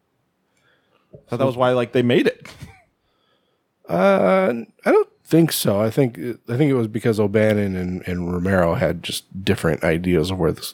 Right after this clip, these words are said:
Speaker 2: the franchise should go. I think that's why they split up after Night of the Living Dead.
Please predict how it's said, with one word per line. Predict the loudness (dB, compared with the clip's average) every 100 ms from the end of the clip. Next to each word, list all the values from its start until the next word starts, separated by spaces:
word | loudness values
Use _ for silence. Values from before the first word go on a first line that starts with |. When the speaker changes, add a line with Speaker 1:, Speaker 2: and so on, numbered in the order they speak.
| -8
Speaker 2:
the | -6 -6 -8 _ _ _ _ _ _ _ _ -20 -14
franchise | -2 -2 -2 -8 -10
should | -12 -10
go. | -10 -10 _ _ _ _ _ _ _ _ _ _ _ _ _ _ _ _ _
I | -4
think | 0
that's | 0 0
why | -2
they | -2
split | -4 0 2
up | 2 0
after | -2 -4 -4
Night | -2 -2 -2
of |
the | -4
Living | -6 -4
Dead. | -4